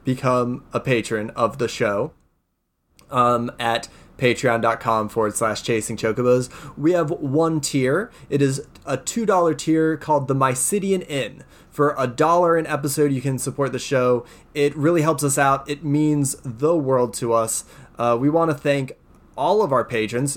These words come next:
uh, because I don't think that, uh, we have thanked them yet, uh, or we, I don't think we've thanked them in a while.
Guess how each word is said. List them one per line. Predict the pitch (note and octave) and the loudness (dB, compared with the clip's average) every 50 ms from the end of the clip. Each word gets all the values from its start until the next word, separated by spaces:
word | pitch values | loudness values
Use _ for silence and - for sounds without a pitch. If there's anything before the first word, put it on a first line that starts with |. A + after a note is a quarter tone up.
| - - | -8 -10
uh, | C#3 C#3 - - B2+ | -10 -10 -10 -10 -10
because | A#2+ A2 B2+ A#2+ | -6 -2 -2 0
I | A#2+ A#2 A2+ | 2 2 0
don't | G#2+ - - - B2+ D3 G3+ G3 - | -2 -2 0 2 4 4 4 2 -2
think | - B2+ A#2 A#2 A#2+ - - - | 0 0 0 0 0 -4 -8 -12
that, | A2+ G#2+ A2 A2 G#2+ G#2+ G#2+ - - - - - | -6 0 2 4 4 4 2 0 -4 -10 -6 -2
uh, | A2+ A2 G#2+ G#2+ G#2+ G#2+ - - | 0 0 2 2 2 0 0 -2
we | - A#2 A2+ | 0 2 2
have | A2 A2 G#2+ | 2 2 0
thanked | - - - - - - A#2+ A2 A2 G#2+ - - | -4 -14 -20 -18 -8 -2 -2 -2 -2 -2 -6 -2
them | A2+ A2 G#2 G#2+ | -2 0 0 2
yet, | G#2+ G#2+ G#2+ A#2+ - - _ _ _ _ - - - - - - | 2 2 2 0 0 -4 _ _ _ _ -20 -20 -20 -20 -14 -8
uh, | - G#2+ G#2 G#2+ - | -4 -2 0 0 0
or | - A2+ A2+ A2+ A2 A2+ | 0 0 0 0 0 -2
we, | - A#2 A#2+ - - | -4 -6 -6 -4 -2
I | A2 | -2
don't | A#2+ B2+ | -2 0
think | A#2+ B2 A#2+ | -2 -2 -4
we've | A#2 G#2+ | -4 -4
thanked | - B2 A#2 - | -4 -6 -4 -2
them | A#2+ A2+ | -4 -2
in | A2 G#2+ | -2 -2
a | G#2+ G#2+ | -2 0
while. | A2+ D3 D#3+ D3+ C3 B2 C3 C3+ - | 0 2 2 2 2 0 -2 -4 -8